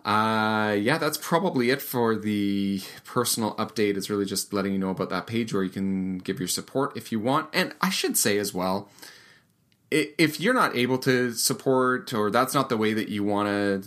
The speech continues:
uh, engage, that's totally fine. Like, I, I always feel kind of <laughs> uncomfortable asking for that kind of thing. Um, and, uh, again, if you just wanna listen to the podcast, podcasts are free. They're so awesome. Just listen and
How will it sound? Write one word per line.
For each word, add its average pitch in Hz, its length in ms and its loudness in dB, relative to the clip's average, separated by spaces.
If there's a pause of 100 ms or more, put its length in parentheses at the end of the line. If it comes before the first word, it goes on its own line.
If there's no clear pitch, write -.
(120)
uh, 90 400 -2
engage, 95 360 -2
that's 185 180 4
totally 147 280 2
fine. 101 220 -2 (140)
Like, 113 260 0
I, 147 300 4 (100)
I 120 300 4 (580)
always 127 300 4
feel 113 180 0
kind 110 220 -2
of - 280 -4
<laughs> - 40 -18
uncomfortable 117 760 -2
asking 107 460 0
for 127 100 -4
that 113 220 0
kind 113 180 0
of 110 80 -6
thing. 117 400 0 (580)
Um, 98 640 2 (520)
and, 98 560 0
uh, 92 600 2
again, 107 480 0
if - 220 -4
you 101 140 -2
just 110 180 0
wanna 107 220 0
listen 101 320 -2
to 101 60 -10
the 101 80 -6
podcast, 95 680 -4
podcasts 113 500 0
are 117 80 -2
free. 95 360 -2
They're 92 140 -2
so 117 300 0
awesome. 90 600 -2 (240)
Just 127 260 -2
listen 95 540 0
and 87 500 -2